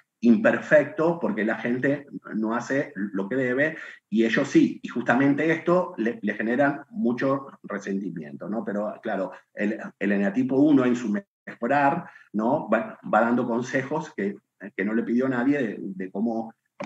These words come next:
cómo deberían ser las cosas. Pero como ya les digo, de buenas a primeras, la ira no se le ve. A-, aparte, eh, ellos dicen, cuan-, cuando ellos se enojan, y, y uno se los marca, ellos van a decir siempre que no están enojados,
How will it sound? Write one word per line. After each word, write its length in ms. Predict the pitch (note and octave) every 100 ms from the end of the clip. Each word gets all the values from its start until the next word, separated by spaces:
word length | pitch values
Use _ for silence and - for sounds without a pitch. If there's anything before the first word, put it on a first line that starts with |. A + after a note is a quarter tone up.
| -
cómo 440 | - A2 A#2+ A#2 -
deberían 440 | G2 G2 G#2+ A2
ser 220 | G#2+ G#2+ G2+
las 180 | F#2+ -
cosas. 600 | B2 G2 - - - _ _
Pero 180 | - E2+
como 160 | F2+ G2
ya 140 | B2+
les 160 | B2+ A2+
digo, 400 | B2+ G#2+ F#2 - - - _
de 160 | -
buenas 320 | F#2+ A#2 C3 C#3
a 80 |
primeras, 540 | A#2 C#3+ C#3+ C#3+ D#3 - G#2
la 140 | A2
ira 580 | A#2+ B2+ C3+ C#3+ - -
no 300 | A2+ G#2 A2
se 140 | A2+ A2+
le 80 | A2+
ve. 300 | G#2+ F#2+ -
A-, 200 | G2+ -
aparte, 1000 | G2+ G#2 A2+ - _ B2 A#2+ C3+ D3+ -
eh, 500 | G2+ G2+ G2 G#2 -
ellos 260 | - A2+ A#2+
dicen, 420 | C3+ B2+ C#3 D#3+ - - _
cuan-, 380 | A2+ G#2+ G#2+ - _ -
cuando 260 | F#2+ G2
ellos 380 | A2 A2 B2+ -
se 140 | - G#2
enojan, 600 | C3+ C#3+ - G#2+ C#3+ E3 -
y, 220 | F#2+ G#2
y 160 | F2+ F#2+
uno 160 | A2+
se 80 | A#2+
los 140 | B2 C3+
marca, 420 | C3+ C3+ C#3+ - - -
ellos 400 | - C#3 C3 -
van 160 | G2+
a 40 | A2+
decir 240 | A2 A#2
siempre 340 | - B2+ -
que 120 | A2 A2+
no 100 | A2
están 420 | - C3+ D3 D#3+
enojados, 640 | G3+ D3 - D#3 C3+ F#2+